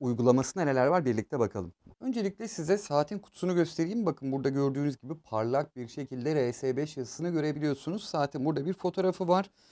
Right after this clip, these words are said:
Ayrıca arka tarafını çevirdiğinizde de gördüğünüz gibi burada bütün özellikleri yazılı bulunmakta. İçerisinden çıkan kordonlardan bir tanesi tam olarak bu şekilde normal standart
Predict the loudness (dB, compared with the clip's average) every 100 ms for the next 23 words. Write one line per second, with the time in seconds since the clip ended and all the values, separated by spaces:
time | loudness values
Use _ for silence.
0 | -20 -20 _ -2 0 0 4 4 2 -2
1 | -2 -2 -4 -4 0 2 2 2 2 2
2 | 0 2 4 4 2 2 2 2 0 -4
3 | -4 -2 -2 -4 -6 -8 -6 -4 -2 -2
4 | -6 -4 -2 -2 _ _ _ -2 0 2
5 | 2 2 0 _ -2 2 4 2 0 -8
6 | -8 -20 -16 -6 -4 -4 -6 -2 -2 -2
7 | -6 -6 0 2 2 2 2 2 0 -2
8 | -2 0 0 -2 -4 -6 -6 0 2 4
9 | 2 0 -8 -6 -6 -4 -2 -2 -2 _
10 | _ -4 0 2 0 -2 -4 0 4 2
11 | 2